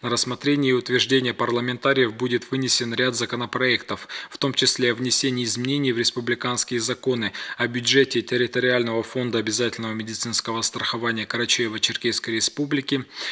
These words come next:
и о государственном стимулировании инвестиционной деятельности в Карачаево-Черкесской Республике.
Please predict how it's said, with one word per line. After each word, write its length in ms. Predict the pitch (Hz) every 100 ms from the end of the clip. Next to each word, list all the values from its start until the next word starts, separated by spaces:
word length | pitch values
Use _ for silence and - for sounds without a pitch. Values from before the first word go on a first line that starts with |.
| -
и 100 | 135
о 100 | 131
государственном 760 | 123 - 117 123 127 127 120 113
стимулировании 840 | - 120 113 123 135 123 123 123
инвестиционной 760 | 117 107 - 120 - 120 117 110
деятельности 600 | 117 135 131 120 - 113
в 80 |
Карачаево-Черкесской 1000 | - 110 - 127 113 - 110 - 113 -
Республике. 680 | 113 107 - 113 101 95 101